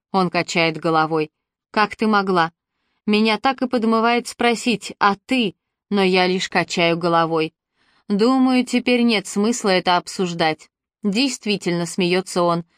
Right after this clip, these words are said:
собственная дочь сломала все, чего мы надеялись достичь. Ага, точно. Малолетняя саботажница. Берегись, я очень опасна. У меня едва не вырвался смешок. Меня одолевает какое-то безрассудство.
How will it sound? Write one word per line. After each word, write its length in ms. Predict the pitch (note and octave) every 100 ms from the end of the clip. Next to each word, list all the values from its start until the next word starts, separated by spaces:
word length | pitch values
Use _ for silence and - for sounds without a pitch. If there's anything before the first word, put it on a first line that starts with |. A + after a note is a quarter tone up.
| _ -
собственная 960 | - A#3 - - A3 A3 G#3+ G3+ F#3+
дочь 380 | F3+ E3+ E3 - _ -
сломала 600 | - G#3 G3+ A3 G#3 G3
все, 300 | - B3 B3
чего 380 | - G#3+ G3 F#3+
мы 280 | F#3+ G3 -
надеялись 680 | F#3 F3 E3 E3+ E3+ D#3+
достичь. 680 | D#3 E3 - - F3 - - _ _ _
Ага, 440 | - G#3+ F#3+ F#3 G3
точно. 480 | G#3+ F#3 - G3+ F#3 _ _ -
Малолетняя 880 | A#3 A#3+ A#3 C4 B3+ A#3+ A3+ A3 -
саботажница. 1160 | F#3 - A3+ G#3+ A3 B3 A3+ E3+ F3 D#3+ - E3+ - _ -
Берегись, 580 | G#3+ A3+ A3 A#3+ F#3 G3+
я 160 | F#3
очень 260 | F#3 G3 G3
опасна. 540 | F#3+ G3 F#3 - D#3+ - _ _
У 80 | G3+
меня 280 | G3+ G3+ G3
едва 400 | F#3+ F#3 F#3+ F#3+
не 140 | F#3+
вырвался 500 | F#3 G3 F#3 F#3 -
смешок. 540 | F3 F#3+ F3 A#3+ F#3+ - _ _
Меня 300 | G3 F#3+ F3+
одолевает 520 | F3+ F3+ F3+ F3+ F#3+ -
какое-то 400 | E3 F3 E3 D#3+
безрассудство. 960 | E3 E3 E3 - G3 F3 - F3 E3